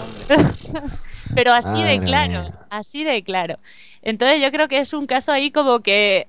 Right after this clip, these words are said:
Speaker 2: a mí me dolió, fue bastante, es una saga que luego ha continuado también. Y de hecho,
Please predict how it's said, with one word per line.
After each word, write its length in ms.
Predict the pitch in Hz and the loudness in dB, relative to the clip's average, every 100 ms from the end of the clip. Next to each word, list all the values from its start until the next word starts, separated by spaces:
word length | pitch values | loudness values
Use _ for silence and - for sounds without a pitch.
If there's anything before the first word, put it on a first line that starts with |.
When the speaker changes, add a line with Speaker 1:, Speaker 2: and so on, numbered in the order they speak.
| - | 0
Speaker 2:
a 140 | 226 | 0
mí 140 | 233 311 | 2 2
me 120 | 330 | 4
dolió, 460 | 247 262 285 285 - | 4 2 -2 -4 -8
fue 180 | - 240 | -8 -4
bastante, 680 | 262 247 254 226 269 254 240 | -4 -2 -6 -4 -2 -2 -4
es 160 | 233 220 | -10 -6
una 120 | 294 | -4
saga 200 | 294 294 | 0 -2
que 100 | 247 | -2
luego 160 | 208 226 | -2 -2
ha 40 | |
continuado 600 | 262 220 208 185 220 208 | -4 -6 -8 -4 -2 -2
también. 340 | 190 180 214 196 - - | -4 -4 -4 -6 -16 -4
Y 100 | 220 | 2
de 140 | 214 | 2
hecho, 480 | 226 - 262 254 | 2 2 2 2